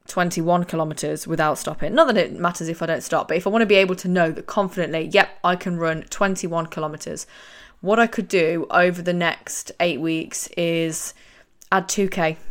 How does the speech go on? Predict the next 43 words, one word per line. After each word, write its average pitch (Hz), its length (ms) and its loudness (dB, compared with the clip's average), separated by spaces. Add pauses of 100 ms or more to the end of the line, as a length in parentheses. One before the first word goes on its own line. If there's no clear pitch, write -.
per 170 180 0
week. 160 400 -6
So - 140 -2
maybe 185 200 4
next 180 240 0
week 170 180 -4
I 180 40 -4
could 170 160 -12
try 165 260 0
and 160 160 -4 (760)
add 160 360 0 (640)
two 180 220 0
on 165 140 2
so 165 120 -4
I 165 60 2
can 165 140 -8
do 170 100 -2
a 165 40 -4
twelve 175 280 4
kilometer 160 340 -6
run, 151 320 -6
and 170 140 -2
then 165 160 0
next - 260 0
week 165 160 -4
I 180 40 -6
could 180 160 -8
do 170 100 -2
a 165 60 -2
fourteen, 175 600 -2 (360)
or 196 80 0
maybe 190 160 4
I 185 40 4
could 185 140 -4
break 185 240 4
it - 60 -6
into 180 180 -6
two 180 160 0
different 170 260 -6
runs. 175 300 -2
But 170 140 -4
if 180 120 -6
I'm 202 340 4